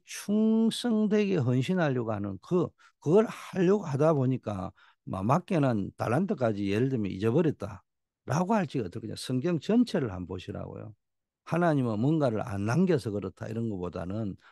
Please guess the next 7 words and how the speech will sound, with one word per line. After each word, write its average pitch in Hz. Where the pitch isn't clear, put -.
악하다는 147
말에 98
결-, 123
네가 110
안 117
남겨가지고, 117
어, 110